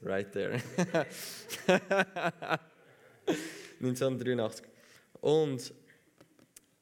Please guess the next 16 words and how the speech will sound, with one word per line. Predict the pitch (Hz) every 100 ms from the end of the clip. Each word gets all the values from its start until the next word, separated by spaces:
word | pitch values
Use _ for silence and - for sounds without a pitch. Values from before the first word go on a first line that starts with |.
| _ _ _ _ _ - - -
Bütikofen, | 175 180 175 - - 95 87 82 80 107 - -
ist, | -
glaube | - 131 104
ich, | - 92 98 - - -
äh, |
ein | 113
Ort | 135 139 127
irgendwann | 123 123 117 117 120 113 104 104 - _ _ _ _ _ _
Richtung | 104 113 - 107 101 104 - _ _ _ _ _
Berner | - 110 110 104
Oberland | 113 113 107 107 107
so. | 90 90 - - - - _ _ - _ _ _ _ _ _
Sagt | - 143 135
es | 151
irgendjemandem | 139 120 131 131 120 90
etwas? | 87 - - -